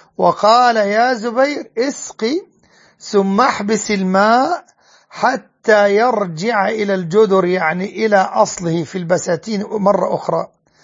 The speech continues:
فقال الزبير: "والله إني لأحسب أن هذه الآية نزلت في ذلك، فلا وربك لا يؤمنون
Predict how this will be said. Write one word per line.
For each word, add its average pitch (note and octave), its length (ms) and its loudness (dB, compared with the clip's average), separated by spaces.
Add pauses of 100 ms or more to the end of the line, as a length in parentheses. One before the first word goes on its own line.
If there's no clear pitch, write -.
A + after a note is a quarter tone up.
(380)
فقال B3 500 2
الزبير: G3 600 0
"والله F#3+ 680 2 (120)
إني G3 520 -6
لأحسب G3 680 -2
أن F#3+ 360 -4
هذه F#3 680 -2
الآية G#3 760 0 (640)
نزلت G3+ 760 2
في F3+ 260 -4
ذلك، A3 680 0
فلا G3+ 760 2
وربك F3+ 880 0
لا F#3+ 420 2
يؤمنون F#3+ 1000 -2